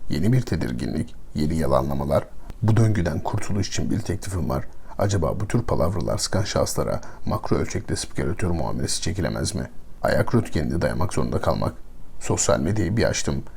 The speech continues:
Her yerden Özgür Özel'in ayak röntgeninin filmleri fışkırıyordu. Çok rahatsız oldum. Niye durup dururken Özgür Özel'in ayağının röntgen filmine maruz kalalım ki?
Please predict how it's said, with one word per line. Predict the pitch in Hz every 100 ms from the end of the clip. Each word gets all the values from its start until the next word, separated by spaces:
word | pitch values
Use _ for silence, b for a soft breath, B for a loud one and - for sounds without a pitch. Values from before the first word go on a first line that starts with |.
| -
Her | 98 113
yerden | 101 67 69
Özgür | 71 101
Özel'in | 92 95 78 50
ayak | 71 - -
röntgeninin | 98 - - -
filmleri | - 80 67 69
fışkırıyordu. | - - - 50 58 - - - -
Çok | - 131
rahatsız | 69 - -
oldum. | - - 64 - B B -
Niye | 101 135
durup | 123 -
dururken | - 76 - 64
Özgür | 57 101 95
Özel'in | 80 82 64
ayağının | 60 65 101
röntgen | 95 73 - 95
filmine | 85 60 78
maruz | 107 55 -
kalalım | - 65 62 87
ki? | - 80